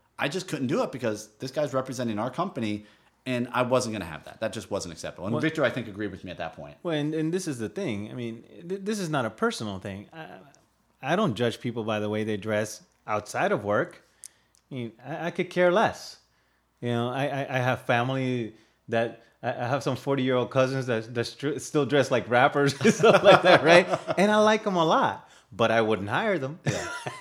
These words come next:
Speaker 2: You know,
Speaker 1: It
Speaker 2: one
Speaker 1: gets
Speaker 2: thing doesn't have to do with the other,
Speaker 1: It goes
Speaker 2: right?
Speaker 1: back to the perception of stuff. And, and, and there's really, we, we're gonna, s-, now we can talk about some of the, from the people that are being interviewed side or even employee side, what to look for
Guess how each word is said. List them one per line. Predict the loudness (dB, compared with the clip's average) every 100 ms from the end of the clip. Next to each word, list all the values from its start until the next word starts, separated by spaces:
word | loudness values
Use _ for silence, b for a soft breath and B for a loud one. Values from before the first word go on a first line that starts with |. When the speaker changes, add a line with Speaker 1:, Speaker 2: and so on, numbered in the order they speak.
| -4
Speaker 2:
You | 0 2
know, | 2
Speaker 1:
It | 0 -2 2
Speaker 2:
one | 2
Speaker 1:
gets | 4
Speaker 2:
thing | 2
doesn't | 2 2
have | 2
to | 0
do | -2
with | -2
the | -2 0
other, | 0 -4
Speaker 1:
It | -2
goes | 0
Speaker 2:
right? | 2
Speaker 1:
back | 0
to | -2
the | -8
perception | -8 -8 -8 -8 -12
of | -8
stuff. | -8 -8
And, | -10 -12 -12
and, | -12
and | -4 -2
there's | -2 -4 -6
really, | -2 0 2 2 -2 -8 -20 _
we, | -10 -8
we're | -6
gonna, | -4 -4
s-, | -6 -8 -10
now | -6 -4
we | -4
can | -6
talk | -6 -6
about | -6 -8
some | -8
of | -10
the, | -6 -6 -6 -8
from | -6 -4
the | -4 -6 -10 b b b _
people | -10 -6 -4
that | -4
are |
being | -4 -4
interviewed | -4 -4 -4 -6 -6
side | -4 -4 -4
or |
even | -4 -2
employee | -4 -4 -4 -4
side, | -4 -4 -6 -8 -2
what | 0 0
to | -2
look | -4 -4 -6
for | -12 -10 -10 -12